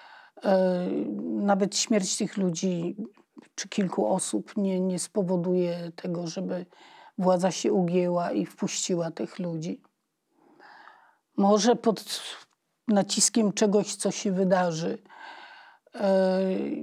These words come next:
będą zmuszeni wpuścić te osoby. I to są takie, wie pani, dwa, dwa krańce. Pomiędzy tym jest bardzo dużo różnych możliwości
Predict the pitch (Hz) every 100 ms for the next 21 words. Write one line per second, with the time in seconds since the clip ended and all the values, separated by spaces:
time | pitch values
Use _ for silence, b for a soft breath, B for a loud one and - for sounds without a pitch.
0 | 226 311 247 202 196 190 202 190 214 -
1 | 208 196 170 - - 180 - - 196 -
2 | - - - - 180 - 185 165 196 226
3 | - b b b b b b b b b
4 | b b b _ _ _ _ _ _ -
5 | 277 226 277 - 277 294 277 269 262 262
6 | 247 214 226 208 208 208 196 208 247 254
7 | 220 247 262 240 226 185 - - - -
8 | 226 220 247 226 240 220 220 226 240 262
9 | 254 226 220 208 214 220 208 202 208 208
10 | 196 185 - 175 - 196 190 180 180 160
11 | - - -